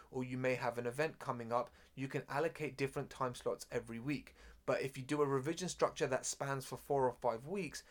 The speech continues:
you might not be able to be so flexible. Adjusting it at the end of every week means that we're being flexible, but also are able to put in different events if they come up. Once you've got to the end of the week, what I want you to do is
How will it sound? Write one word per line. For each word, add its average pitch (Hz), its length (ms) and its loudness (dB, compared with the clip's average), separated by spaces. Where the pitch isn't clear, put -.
you 123 80 -8
might 147 260 4
not 135 180 2
be 139 120 2
able 127 280 -2
to 123 120 -4
be 135 160 -2
so 117 300 -4
flexible. - 680 -6
Adjusting 147 520 2
it 156 140 2
at 127 120 -2
the 135 140 -4
end 139 180 0
of 135 120 4
every 120 260 -2
week 165 400 -8
means 151 340 0
that 147 160 8
we're 123 140 2
being 170 320 -2
flexible, 117 760 -4
but 120 200 0
also 147 320 0
are 127 220 2
able 143 280 -2
to 151 120 -6
put 143 240 -4
in 127 160 -6
different 131 360 -4
events 120 380 -2
if 127 160 -8
they 113 120 -4
come 120 260 -6
up. - 160 -6
Once 175 240 6
you've 190 120 -4
got 160 160 4
to 175 80 -6
the 165 160 2
end 147 120 -2
of 143 80 -2
the 131 80 -2
week, 113 300 -8
what 123 100 2
I 120 40 4
want 127 200 -2
you 165 60 -10
to 175 120 -2
do 123 300 -4
is - 200 -10